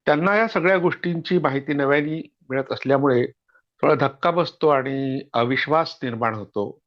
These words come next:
माझ्याबद्दलही होतो. अ, पण आता खरं सांगणं आपलं काम आहे. सत्य शोधनाची परंपरा आपल्याकडे महाराष्ट्रामध्ये प्रामुख्याने महात्मा फुले यांनी निर्माण केली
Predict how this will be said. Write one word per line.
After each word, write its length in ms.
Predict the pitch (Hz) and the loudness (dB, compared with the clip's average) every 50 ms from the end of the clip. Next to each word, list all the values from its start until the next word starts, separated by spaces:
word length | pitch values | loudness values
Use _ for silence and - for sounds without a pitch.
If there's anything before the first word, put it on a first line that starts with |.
| _ _ _ - | _ _ _ -8
माझ्याबद्दलही 640 | 110 104 101 - 120 127 131 127 127 156 156 160 156 | -6 -6 -2 0 0 0 0 0 0 0 0 0 -2
होतो. 340 | 147 139 - - - 156 _ _ _ _ _ _ _ _ _ _ _ _ _ _ _ _ _ _ _ _ - - | -6 -6 -10 -12 -14 -14 _ _ _ _ _ _ _ _ _ _ _ _ _ _ _ _ _ _ _ _ -6 -2
अ, 380 | - - 123 127 127 127 127 | 0 0 2 2 2 2 2
पण 280 | 123 123 - 165 170 170 | 0 0 0 0 2 4
आता 580 | 180 170 170 - 180 175 175 175 160 170 170 170 - _ _ _ _ - | 2 2 2 2 2 4 4 2 0 -2 -4 -8 -10 _ _ _ _ -8
खरं 220 | - - 131 143 147 | -2 0 0 0 0
सांगणं 320 | - - 135 123 139 135 | 2 0 -2 0 0 -2
आपलं 220 | 135 - - 156 | -2 -2 -4 -8
काम 280 | 147 - 175 170 175 147 | -4 0 0 0 2 0
आहे. 240 | 127 104 98 117 127 - _ _ _ _ _ _ _ _ _ _ _ _ _ _ _ - 127 120 | -4 -8 -8 -14 -16 -18 _ _ _ _ _ _ _ _ _ _ _ _ _ _ _ -8 -8 -6
सत्य 380 | - - 131 123 - - 151 139 | -2 -4 -4 -4 -4 -6 -6 -2
शोधनाची 540 | - 143 135 123 135 135 139 127 - - | 2 2 4 4 4 2 0 -2 -2 -8
परंपरा 640 | 135 - - 117 120 123 120 139 135 135 123 110 104 - | -8 -4 0 0 0 0 0 0 0 2 2 2 0 0
आपल्याकडे 600 | - 95 - - 123 123 - - 123 123 110 113 - - _ _ _ _ _ _ _ _ _ _ - - | -2 -6 -8 -6 -8 -6 -4 -2 -2 -2 -2 -4 -6 -10 _ _ _ _ _ _ _ _ _ _ -18 -12
महाराष्ट्रामध्ये 840 | 98 101 101 98 107 131 143 131 - - - 147 139 135 127 123 123 | -6 -4 -2 0 0 -2 -2 -4 -6 -6 -2 -2 -2 -2 -2 -4 -4
प्रामुख्याने 580 | 123 120 110 107 110 117 - - - 113 117 | 0 0 -2 -2 -2 -6 -8 -4 -4 -4 -4
महात्मा 420 | 117 110 110 104 107 - - - 117 | -4 -4 -4 -4 -4 -4 -2 -4 -4
फुले 480 | - - - 117 120 123 104 78 73 - | -4 -2 -2 0 2 2 0 0 -4 -6
यांनी 220 | 92 92 101 107 107 | -8 -8 -8 -6 -4
निर्माण 340 | 101 95 98 113 120 120 | -4 -2 0 0 -2 -2
केली 260 | 120 - 101 80 90 | -2 -4 -4 -6 -6